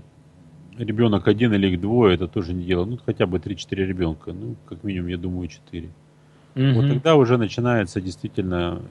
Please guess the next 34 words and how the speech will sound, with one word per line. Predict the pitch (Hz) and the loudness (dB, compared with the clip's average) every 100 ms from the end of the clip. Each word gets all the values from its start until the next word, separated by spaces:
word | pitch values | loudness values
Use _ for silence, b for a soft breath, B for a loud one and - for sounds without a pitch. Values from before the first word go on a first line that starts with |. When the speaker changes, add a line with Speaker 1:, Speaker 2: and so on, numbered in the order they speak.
| 98 | -10
Speaker 1:
и | 98 | -10
семейное | - 107 110 98 | -8 -4 -2 0
взаимодействие. | 85 101 104 92 82 - 90 | 2 2 2 0 -2 -4 -6
Ну | 113 | -2
и | 117 113 104 107 - - - - - - - - - - - - | -2 -2 -4 -8 -18 -20 -20 -20 -20 -20 -20 -20 -20 -20 -20 -16
опять-таки, | - 113 120 - 90 87 | -8 0 0 0 -6 -6
когда | 95 104 110 | -6 -2 0
это | 101 | 0
первый | 117 135 98 | 0 2 2
ребёнок, | 98 127 127 | 2 2 0
действительно | 87 - 123 98 82 | -2 -6 -4 -4 -4
какие-то | 80 92 | -6 -8
определённые | - 92 90 90 87 | -8 -2 0 0 -4
трудности, | - 80 80 - 85 | -6 -8 -8 -12 -10
да, | 92 101 _ _ | -10 -10 _ _
возникают. | 90 85 92 92 82 - _ b b b - | -8 -8 -6 -6 -6 -8 _ b b b -8
Но | |
второй, | 107 - 135 | -6 2 4
третий, | 131 127 107 | 4 2 0
четвёртый, | - - 120 98 | -4 -4 -2 -2
последующие | 104 - 131 95 82 90 | -4 -2 -4 -2 -6 -4
даются, | 92 98 - | -2 -4 -6
ну, | 90 | -10
конечно, | 82 104 98 90 | -8 -8 -6 -6
намного | 87 90 85 | -4 -4 -6
проще. | 80 87 82 - | -4 -6 -6 -8
Уже | 90 92 95 | -6 0 0
и | 90 90 87 | 0 -2 -2
ребёнок, | 92 123 117 | -2 -2 -2
который | 110 - 101 | -6 -6 -6
повзрослел, | - 90 98 90 - 101 | -4 -4 -4 -4 -2 0
он | 95 90 | 0 -2
где-то | 92 - | -6 -6
начинает | 92 85 - 98 95 | -12 -12 -8 -4 -4